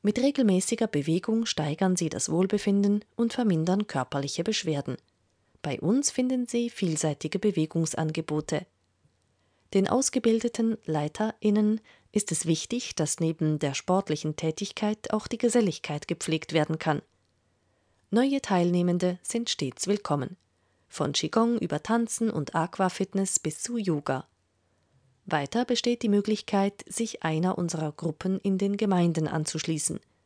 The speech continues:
Wir bieten Fit-Gym, Wandern und Schneeschuhtouren an.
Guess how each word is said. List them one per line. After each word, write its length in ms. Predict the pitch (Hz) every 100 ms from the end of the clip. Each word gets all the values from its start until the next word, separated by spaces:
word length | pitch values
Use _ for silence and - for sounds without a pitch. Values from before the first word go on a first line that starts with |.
| _ _ _ _ _
Wir 180 | - 214
bieten 460 | 233 233 - 156 -
Fit-Gym, 680 | - 254 - - 226 208 208 _ _ _
Wandern 520 | - 175 180 190 190 190
und 180 | 214
Schneeschuhtouren 800 | - 208 220 - 190 - 151 151
an. 260 | 135 147